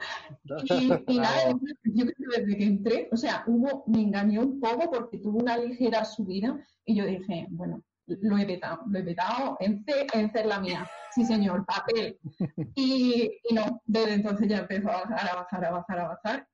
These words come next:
Speaker 1: Y yo, y bueno, hoy la he mirado para el tema de <laughs> a ver a cuánto estaba, porque obviamente pues no, no la miro mucho. Y creo que está sobre dos euros. O sea, la compré a cinco y medio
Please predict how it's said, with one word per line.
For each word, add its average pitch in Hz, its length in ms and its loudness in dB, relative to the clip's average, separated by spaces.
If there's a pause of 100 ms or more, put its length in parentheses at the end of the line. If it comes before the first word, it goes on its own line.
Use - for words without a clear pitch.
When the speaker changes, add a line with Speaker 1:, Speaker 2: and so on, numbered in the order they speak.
Speaker 1:
Y 208 140 0
yo, 202 300 0
y 196 80 4
bueno, 190 240 2
hoy 175 100 -2
la 196 120 2
he 202 40 4
mirado 208 540 0 (300)
para 180 180 -2
el 175 160 -4
tema 180 240 -2
de - 0 -
<laughs> 262 500 0 (360)
a 226 100 4
ver 208 100 0
a 196 80 0
cuánto 208 240 0
estaba, 202 320 0
porque 175 240 -6
obviamente 170 360 -4
pues 160 200 -8
no, 151 320 -10
no 170 140 -12
la 165 120 -16
miro 170 200 -8
mucho. 233 320 -4 (460)
Y - 200 2
creo 214 160 0
que 247 60 2
está 226 480 0
sobre 190 320 -2
dos 190 160 0
euros. - 540 -6
O - 40 -12
sea, 190 120 -2
la 170 140 -2
compré 180 280 -2
a 208 80 -4
cinco 240 280 0
y 233 60 4
medio 262 500 2